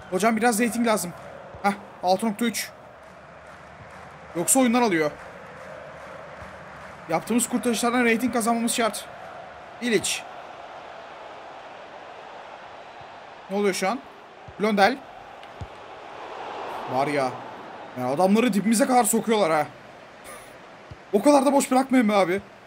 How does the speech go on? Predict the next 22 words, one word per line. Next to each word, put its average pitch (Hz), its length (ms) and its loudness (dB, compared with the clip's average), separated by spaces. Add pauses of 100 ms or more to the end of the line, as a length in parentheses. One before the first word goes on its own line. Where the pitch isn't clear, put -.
(920)
Kiss 185 300 -2
verdi 165 220 2
pasını. 143 360 -2 (560)
Gravenberch. 190 480 2 (1160)
Ball. 175 240 4 (2250)
Sesko. 156 540 0 (1160)
Kendi 175 260 2
niye 330 120 2
gelmedi 202 320 4
lan? 247 180 4 (400)
Ben 160 100 -2
kendi 247 260 4
gelecek 294 260 4
sandım. 302 320 4 (260)
Oradan 339 280 12
şut 339 220 6
geldi. 320 280 8
Kurtarış 349 360 8
yaptık 339 260 6
sonra 311 240 4
direkt. 254 320 4 (640)
Korner. 240 540 8